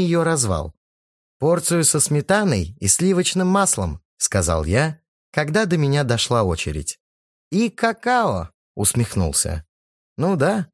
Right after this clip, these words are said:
а что еще я мог заказать?" Тетка плюхнула на стойку тарелку, шмякнула в нее ложку сметаны из одной миски и ложку растопленного сливочного масла из другой,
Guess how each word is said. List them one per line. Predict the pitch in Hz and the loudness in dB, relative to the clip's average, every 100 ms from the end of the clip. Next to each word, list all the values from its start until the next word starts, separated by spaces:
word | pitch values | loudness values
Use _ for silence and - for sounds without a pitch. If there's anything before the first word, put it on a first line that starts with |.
| _ | _
а | - 151 | -2 -2
что | - 262 | 0 0
еще | 262 214 233 | 0 0 0
я | 107 | 2
мог | 90 87 82 | 2 0 -2
заказать?" | 92 127 101 78 - _ _ _ _ _ _ | 0 0 0 -2 -6 _ _ _ _ _ _
Тетка | 185 233 - 185 | -2 0 0 -2
плюхнула | - 139 131 - 98 95 | 0 0 0 0 2 2
на | 87 85 | 2 0
стойку | - 90 82 82 | 0 -2 -2 -4
тарелку, | 82 87 185 180 - 165 156 _ _ _ | -2 0 0 0 0 -2 -2 _ _ _
шмякнула | - 180 233 - 120 98 | -2 0 0 0 0 0
в | 87 | 2
нее | 87 85 | 2 2
ложку | 85 85 - - | 0 -2 -4 -2
сметаны | - 80 80 139 196 196 | -2 -2 -2 0 2 2
из | 175 | 2
одной | 180 165 180 | 0 2 2
миски | 175 175 156 - 160 151 _ _ | 2 2 0 0 -2 -2 _ _
и | 120 | 0
ложку | 135 220 - 151 | 2 0 0 0
растопленного | 117 95 - 92 85 85 82 78 | 2 2 0 -2 0 0 0 0
сливочного | - 92 85 - 80 76 | 0 0 0 -2 -2 -2
масла | 87 131 139 127 127 120 _ _ - | 0 2 2 2 0 -2 _ _ -4
из | 120 110 | -2 0
другой, | 127 110 87 76 | 0 0 -2 -2